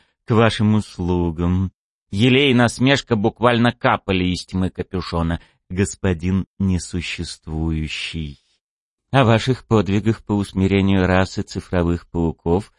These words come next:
в сети ходят легенды». «Мистер Глагол, ваши же таланты просто вне категорий. Встретить вас в красной комнате — настоящая честь». Капюшон скользнул вплотную к нам.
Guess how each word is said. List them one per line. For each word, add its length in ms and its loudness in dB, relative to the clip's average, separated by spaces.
в 80 -20
сети 560 -2
ходят 460 -2
легенды». 680 -2
«Мистер 600 2
Глагол, 920 2
ваши 580 2
же 160 2
таланты 680 2
просто 500 0
вне 460 2
категорий. 880 0
Встретить 680 0
вас 280 2
в 120 -20
красной 640 0
комнате — 920 0
настоящая 1160 -2
честь». 760 -4
Капюшон 460 2
скользнул 500 2
вплотную 640 -4
к 80 -14
нам. 320 -6